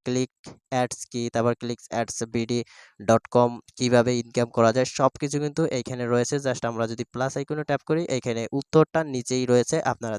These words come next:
দেখে নিতে পারবেন। আমরা থ্রি লাইনস অপশনে ক্লিক করছি, এইখান থেকে ড্যাশবোর্ডে ক্লিক করছি, দেখতে পাচ্ছেন সবকিছু। এবং আপনি যদি আপনার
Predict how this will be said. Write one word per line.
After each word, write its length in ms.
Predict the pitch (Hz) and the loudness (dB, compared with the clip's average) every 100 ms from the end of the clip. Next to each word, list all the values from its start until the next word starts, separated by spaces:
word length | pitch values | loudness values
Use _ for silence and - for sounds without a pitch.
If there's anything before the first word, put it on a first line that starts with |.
| 101 | -4
দেখে 160 | 117 117 | -4 -6
নিতে 180 | 110 101 | -10 -10
পারবেন। 200 | 90 85 | -8 -8
আমরা 120 | 104 - | -10 -10
থ্রি 80 | 131 | -4
লাইনস 240 | 143 143 | -2 0
অপশনে 280 | 143 139 147 147 | -2 -4 -8 -6
ক্লিক 160 | 143 151 | -6 -4
করছি, 200 | 151 170 156 | -4 -2 -2
এইখান 200 | 127 127 120 | -4 -6 -8
থেকে 180 | 110 113 | -8 -6
ড্যাশবোর্ডে 360 | 107 110 120 127 | -6 -4 -4 -4
ক্লিক 240 | - 131 - | -4 -4 0
করছি, 240 | 135 - 175 - - - _ _ - | 0 0 -2 -4 -18 -20 _ _ -6
দেখতে 180 | 113 123 | -2 0
পাচ্ছেন 220 | 120 135 123 | 0 -2 -2
সবকিছু। 320 | 139 120 135 139 135 | -2 0 -2 2 2
এবং 100 | 131 123 | 2 0
আপনি 200 | 117 139 139 | -4 -4 -6
যদি 160 | 143 143 | -2 -2
আপনার 160 | 151 | -4